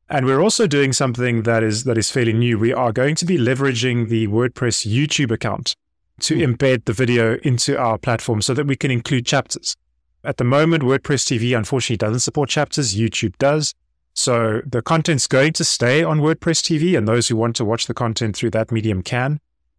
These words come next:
Speaker 1: But we are also sort of syncing it to, to the YouTube channel,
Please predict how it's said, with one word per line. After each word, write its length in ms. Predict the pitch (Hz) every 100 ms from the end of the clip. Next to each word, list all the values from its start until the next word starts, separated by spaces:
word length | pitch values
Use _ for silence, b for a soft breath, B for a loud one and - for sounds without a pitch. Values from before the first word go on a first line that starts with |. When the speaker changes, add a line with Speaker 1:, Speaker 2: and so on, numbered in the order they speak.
| -
Speaker 1:
But 100 | 123
we 100 | 127
are 100 | 113
also 600 | - 170 160 135 120 120 -
sort 180 | - 113
of 60 |
syncing 420 | - - 123 131 113
it 140 | 101
to, 340 | - 113 110 113
to 140 | 120
the 160 | 98 107
YouTube 300 | 131 - 127
channel, 340 | 143 135